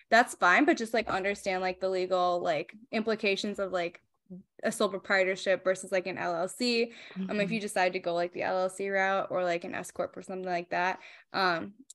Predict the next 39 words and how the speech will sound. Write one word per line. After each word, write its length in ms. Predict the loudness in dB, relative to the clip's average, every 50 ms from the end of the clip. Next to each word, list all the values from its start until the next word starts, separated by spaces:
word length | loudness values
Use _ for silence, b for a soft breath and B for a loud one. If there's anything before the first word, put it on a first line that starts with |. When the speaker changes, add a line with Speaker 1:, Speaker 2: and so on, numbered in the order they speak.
| _ _ _ 0
Speaker 1:
like, 220 | 0 0 0 2
getting 260 | 0 0 0 0 -2
an 80 | -4 -4
E 120 | -2 -2
I 140 | 0 0 0
N, 480 | 2 2 2 4 4 4 4 2 2 0
getting 280 | 0 -2 -2 0 -2 -2
a 40 |
business 400 | 0 0 0 0 0 0 -4 -2
bank 240 | -2 -2 -2 -2 -4
account. 360 | -6 -4 -2 0 0 0 0
I 80 | -4 -4
feel 200 | -2 2 4 4
like, 360 | 6 6 4 2 0 -4 -12 -6
um, 240 | -4 -2 -2 0 0
unless 340 | -2 -2 -2 -2 -4 -2 -2
you're 80 | -4 -4
a 40 |
sole 140 | -2 -4 -6
proprietorship, 640 | -6 -6 -4 0 0 0 0 0 -2 -4 -4 -2 2
or 60 | 4 6
even 180 | 6 6 4
if 80 | 4 2
you 140 | 2 2 2
are, 260 | 4 4 4 4 4
it's 180 | 2 0 -4 -4
really 340 | -4 -2 -2 0 0 -2 -2
smart 320 | -4 -4 -2 -2 -2 -2
<laughs> 20 |
to 80 | 0 2
have 160 | 4 4 2
a 60 | 2
separate 380 | 2 0 0 0 0 -2 -4 -4
business 320 | -4 -4 -4 -4 -6 -6
bank 260 | -6 -6 -6 -6 -6 -8
account, 380 | -6 -4 -2 -2 -2 -2 -4 b b b b b b b b -2
um, 280 | 0 0 2 0 -2 -2
just 260 | -4 -4 -4 -4 -4
because 480 | -6 -4 0 2 4 4 4 2 -2